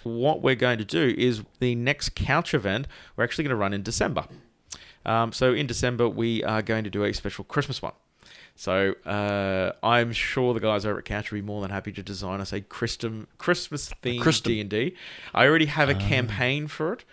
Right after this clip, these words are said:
Speaker 1: uh, uh, where it's basically, the theme of it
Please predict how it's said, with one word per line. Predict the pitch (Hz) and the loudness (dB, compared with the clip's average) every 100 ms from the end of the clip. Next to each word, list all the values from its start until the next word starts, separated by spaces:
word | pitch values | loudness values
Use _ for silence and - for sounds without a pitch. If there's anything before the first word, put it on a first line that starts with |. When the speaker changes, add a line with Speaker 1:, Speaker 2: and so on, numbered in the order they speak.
| - - - _ - | -20 -20 -20 _ -4
Speaker 1:
uh, | 110 113 113 110 110 - - - | 0 2 2 2 0 -2 -8 -4
uh, | 113 113 113 110 95 - _ - | 0 2 2 0 -4 -12 _ -6
where | 123 120 | 0 2
it's | - 113 | 0 -2
basically, | 98 123 135 127 - 117 117 110 - | 2 4 4 -2 -2 0 0 -2 -2
the | 113 | -4
theme | - - - 135 147 | -4 -4 -2 0 0
of | 127 | 2
it | 123 127 | 2 0